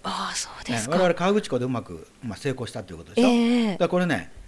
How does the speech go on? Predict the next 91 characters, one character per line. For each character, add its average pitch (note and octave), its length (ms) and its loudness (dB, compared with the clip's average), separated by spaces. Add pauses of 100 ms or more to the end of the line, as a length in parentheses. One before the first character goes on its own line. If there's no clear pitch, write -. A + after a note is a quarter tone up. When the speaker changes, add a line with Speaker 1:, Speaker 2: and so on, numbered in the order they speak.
(140)
Speaker 2:
あ C#3 140 -2
の、 C3 320 0
も D#3 200 2
う F#3 60 4
一 F3+ 40 0
軒 A#2 220 0
ホ B2+ 120 -4
テ A#2+ 120 -6
ル F#2 60 -8
確 C3+ 180 -6
保 A2+ 120 -6
し - 60 -10
た A#2 140 -4
の F#2 120 -8
で、 G#2+ 300 -4 (340)
あ B2 80 -6
の、 B2 140 -2
ぜ D3 120 2
ひ B2+ 60 0
お A2+ 80 -4
願 A#2 160 -4
い A2+ 40 -8
し B2+ 100 -10
ま A#2+ 80 -6
す - 60 -14
と G#2 80 -12
い A#2+ 60 -8
う、 C4 40 -8
は A3+ 140 6
い A3+ 40 4
っ - 20 0
て - 280 -10
い A#2+ 160 0
う A2+ 80 -4
形 G#2+ 480 -10
で、 F3+ 300 4
Speaker 1:
う - 20 -2
ん。 C4+ 520 0
Speaker 2:
も G3 60 4
う - 40 6
あ E3+ 60 2
の、 D#3 320 2
ル E3+ 160 2
ー - 20 4
ト G#3+ 140 4
イ G#3+ 120 2
ン、 C3+ 180 -2 (160)
イ F3+ 120 0
ン C#3 200 -2
の A#2+ 80 -4
方 C#3+ 140 -2
は G#2+ 120 -4
で F2 100 -16
す - 120 -14
ね、 A2 260 -6 (340)
も D#3+ 80 -2
う D#3+ 40 2
我 E3+ 120 6
々 E3 160 4
最 G3+ 220 2
初 G#3 160 4
か G3 180 -4
ら C3 180 0 (240)
も C#3 100 -2
う - 20 0
医 - 20 0
師 - 100 -10
看 A#2 200 -6
護 A2+ 80 -6
師 G2 160 -12
を D#2+ 160 -12 (220)
ち G#2+ 60 -12
ゃ G2+ 60 -6
ん F#2 40 -10
と - 100 -14
配 A#2+ 160 -6
置 - 180 -12
し - 100 -10
て、 F#3+ 320 -2 (500)
で、 F3+ 80 2
最 F3+ 180 2
初 G3+ 120 4
か G3 100 4
ら F3+ 60 2
そ D#3+ 100 -4
の D3+ 60 -2
シ C#3+ 160 -8
ス C#3 60 -12
テ B2 100 -10
ム C#3+ 160 -2
を - 160 -4